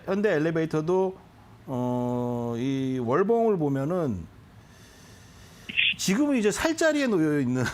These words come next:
<laughs> 시점입니다. 이, 이 확률적으로 이게 보면은 이제 갖고 있다가 보면 이제 뭐, 북한하고랑 또 좋은 얘기도 언젠가 나올 것이고. 그래서 이거 이제 보유하고 있는데 좀 기간이,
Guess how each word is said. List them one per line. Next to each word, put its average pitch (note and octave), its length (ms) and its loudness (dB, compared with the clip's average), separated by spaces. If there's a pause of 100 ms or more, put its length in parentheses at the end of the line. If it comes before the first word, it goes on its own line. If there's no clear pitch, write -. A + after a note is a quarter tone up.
<laughs> F#2+ 200 -2
시점입니다. C3 720 -4
이, D3+ 140 -2 (140)
이 C3 300 -4 (260)
확률적으로 A#3 600 2
이게 C3+ 160 0
보면은 B2 460 -2 (380)
이제 C#3 220 -4 (500)
갖고 E3 260 0
있다가 E3 280 0
보면 D3 240 0
이제 C3 420 0
뭐, A2+ 280 -4
북한하고랑 D3 580 -2
또 G#2+ 120 -6
좋은 C#3+ 300 0
얘기도 G#2 260 -2
언젠가 G#2+ 300 -4
나올 F#2 260 -4
것이고. F#2 560 -6 (340)
그래서 E3 80 0
이거 F#3+ 280 2 (320)
이제 D3+ 340 0 (960)
보유하고 A3+ 360 4
있는데 G#3 280 2
좀 F#3 100 0
기간이, G3+ 500 0